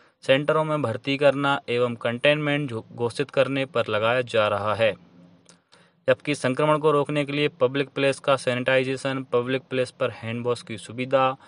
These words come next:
उपलब्ध कराना, पब्लिक प्लेस पर सरकारी कर्मचारियों को फेस मास्क चेक करने के लिए तैनात करना सबसे प्रमुख है,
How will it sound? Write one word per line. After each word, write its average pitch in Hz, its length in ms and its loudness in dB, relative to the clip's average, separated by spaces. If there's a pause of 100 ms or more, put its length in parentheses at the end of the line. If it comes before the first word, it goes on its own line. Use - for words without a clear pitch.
(400)
उपलब्ध 117 380 -2
कराना, 127 560 2
पब्लिक 135 400 -4
प्लेस 127 280 0
पर 123 180 0
सरकारी 127 460 0
कर्मचारियों 120 640 0
को 117 160 -8
फेस 127 380 -4
मास्क 127 340 -2
चेक 107 180 -4
करने 110 280 -2
के 110 80 -10
लिए 107 80 -4
तैनात 123 380 -4
करना 127 340 -4
सबसे - 420 -10
प्रमुख 131 440 -8
है, 151 140 -4